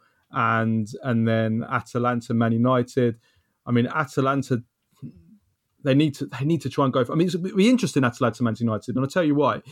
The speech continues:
is because we know Atalanta play with a back three, and they play this kind of three four one two. Well,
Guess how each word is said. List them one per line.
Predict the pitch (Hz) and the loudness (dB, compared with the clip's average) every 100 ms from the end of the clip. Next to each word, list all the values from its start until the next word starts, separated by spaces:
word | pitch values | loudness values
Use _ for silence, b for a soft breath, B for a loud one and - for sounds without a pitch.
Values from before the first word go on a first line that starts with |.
| B B | B B
is | - 127 | -2 -2
because | 139 139 151 131 | -2 0 -2 0
we | 151 | 2
know | 180 165 | 2 2
Atalanta | 151 139 151 139 123 | 0 0 -2 -2 -2
play | 131 | 0
with | 123 | 0
a | 113 | 0
back | 131 - - | -2 -4 -2
three, | 135 113 107 - | 0 0 -2 -8
and | 131 | -4
they | 117 | -2
play | 123 | -2
this | 113 | -2
kind | - 117 | -4 -4
of | |
three | - 127 117 | 0 0 0
four | - 117 | 0 0
one | 117 113 | 2 0
two. | - 156 | 0 0
Well, | 120 117 123 | 2 2 0